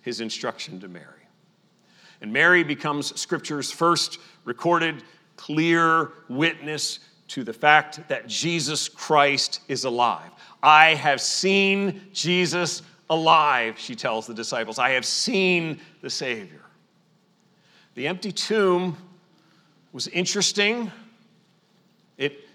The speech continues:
it drew questions. It was startling. The grave cloths were, were compelling, certainly for John. They, they began to speak of something that happened here beyond what, what might seem logical.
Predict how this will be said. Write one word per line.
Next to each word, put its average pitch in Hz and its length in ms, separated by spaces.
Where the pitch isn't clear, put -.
it 120 140
drew 156 240
questions. 208 760
It 143 80
was 131 120
startling. 185 840
The 131 80
grave 175 540
cloths 175 520
were, 139 280
were 127 160
compelling, 180 840
certainly 165 520
for 156 160
John. 165 560
They, 139 140
they 143 160
began 156 460
to 160 60
speak - 360
of 156 80
something 175 600
that 147 140
happened 147 520
here 143 300
beyond 143 460
what, 147 240
what 135 200
might 151 240
seem 160 300
logical. 143 680